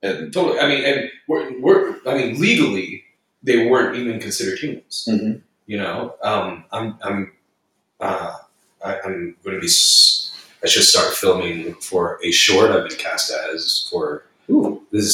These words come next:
Speaker 2: the same, same idea as eighteen hundreds Chinese, uh, coal mine worker,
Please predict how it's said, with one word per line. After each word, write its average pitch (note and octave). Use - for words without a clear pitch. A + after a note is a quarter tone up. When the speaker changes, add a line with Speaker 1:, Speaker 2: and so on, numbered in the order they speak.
Speaker 2:
the A2+
same, G#2
same G#2
idea G2+
as -
eighteen F#2
hundreds F2+
Chinese, F2+
uh, -
coal A#2
mine C#3
worker, -